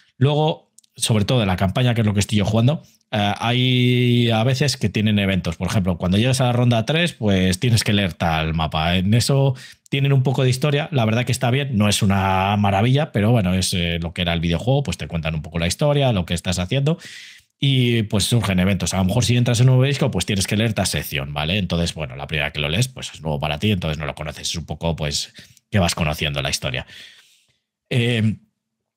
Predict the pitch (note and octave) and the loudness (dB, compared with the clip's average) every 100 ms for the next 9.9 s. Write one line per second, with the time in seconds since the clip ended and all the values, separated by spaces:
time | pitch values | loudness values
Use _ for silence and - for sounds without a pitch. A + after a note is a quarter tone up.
0 | - A#2+ A#2 A#2+ G2 A#2+ A2 - - A#2 | 0 2 4 4 4 4 2 -6 -4 0
1 | G#2+ G2+ A2+ G2+ F#2+ F2 F2 F2+ D#2 - | 2 2 2 2 0 0 0 0 -2 -4
2 | D#2+ C#2+ D2 - F2+ E2+ F#2 B2+ _ A#2+ | -4 -6 -4 -6 -4 0 0 -2 _ 4
3 | C3 D3 D3 B2 G2+ G2 G#2 G2+ G2+ C3+ | 4 2 0 0 0 0 2 4 4 4
4 | C3 C3 B2 A#2 C#3 F#2 D#2 - A2 F2 | 4 4 2 0 -2 0 -2 -4 -2 -2
5 | - - D#2+ - D2+ E2 D#2+ D2+ F2+ - | -4 -8 -10 -8 -8 -8 -10 -10 -8 -2
6 | G2+ G2 F#2+ F#2+ F#2+ F#2 F#2+ F#2+ G2 F#2+ | 0 2 4 4 4 4 4 4 2 2
7 | A#2+ D3 D3 D3+ C#3 A2 F#2 F2 E2 F#2 | 2 2 2 2 2 0 -2 -6 -4 -2
8 | F2 - F#2+ F#2 F#2 F#2+ - D3 D3 D3+ | -2 0 2 2 2 -2 0 0 2 2
9 | D3 A#2+ G2 F2 G#2+ C3 C3 D3 E3+ | 4 4 2 2 2 2 2 0 0